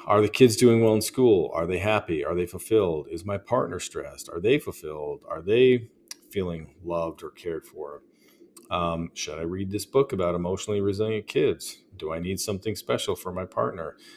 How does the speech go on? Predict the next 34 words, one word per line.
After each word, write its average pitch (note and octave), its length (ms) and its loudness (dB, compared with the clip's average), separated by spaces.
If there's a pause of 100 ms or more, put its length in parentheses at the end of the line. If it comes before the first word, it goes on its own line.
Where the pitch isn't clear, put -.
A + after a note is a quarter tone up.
(140)
so - 120 -8
our F2+ 100 0
relationship G2+ 580 0
is F#2 140 -10
healthy? F#2+ 500 -4 (400)
Do D2+ 120 -6
we F#2+ 140 -2
need A#2+ 220 -2
counseling? B2 580 -4
How D#2+ 180 -6
would F2+ 140 -6
that G2+ 220 -2
work G#2+ 200 0
financially A2+ 720 -4
with E2 140 -6
our G2+ 120 0
schedule? F2+ 640 0
Would E2+ 180 -6
we F#2 80 -6
be F2+ 120 -2
able G2 140 4
to G2 60 -6
fit G#2+ 220 0
it G#2+ 100 0
in? A#2 280 -2
Would E2 160 -6
we F2+ 80 -8
be F#2 40 0
able F#2 120 -2
to F#2+ 60 -8
make G2+ 220 -6
time A#2 280 -2
for D2+ 280 -6
it? C#2 80 -10